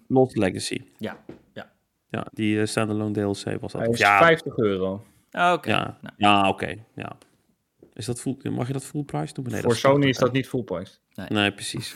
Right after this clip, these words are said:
Speaker 2: <laughs>
Speaker 1: Nee, oké. Maar, eh, ja, aanraden, denk ik. Vooral als je, eh, nieuw bent op PlayStation. Zeker kopen, denk ik. Dying Light twee, Stay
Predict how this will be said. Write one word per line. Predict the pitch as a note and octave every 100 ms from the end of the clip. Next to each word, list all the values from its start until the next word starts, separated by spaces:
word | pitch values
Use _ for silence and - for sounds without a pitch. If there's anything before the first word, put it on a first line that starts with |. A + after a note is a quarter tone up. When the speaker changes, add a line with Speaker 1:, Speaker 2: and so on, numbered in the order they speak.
| C3+
Speaker 2:
<laughs> | -
Speaker 1:
Nee, | D#3 - - -
oké. | - F2+ - - C3 C3+ A#2 - _ _ _ _ _ _ _ _
Maar, | G#2 D3+ G#2
eh, | A#2+ A2+
ja, | G2+ G2 -
aanraden, | A2 D#3 F#3+ D#3
denk | A#2+ -
ik. | G2+
Vooral | - B2 B2+
als | A#2 A2+
je, | A#2 A2 G2+ A2
eh, | G#2+ G#2 G#2+ G#2 _ _ _ _ _
nieuw | B2 C3 B2+ C3+
bent | A#2 G#2+
op | G#2+ -
PlayStation. | C3 B2+ G#2 - D3+ F3 _ _ _
Zeker | - - - - G#2
kopen, | A#2+ E3 F#3
denk | D3+ A#2+
ik. | - -
Dying | C3+ C#3 E3 E3+
Light | E3+ E3
twee, | - G#3 F3
Stay | - -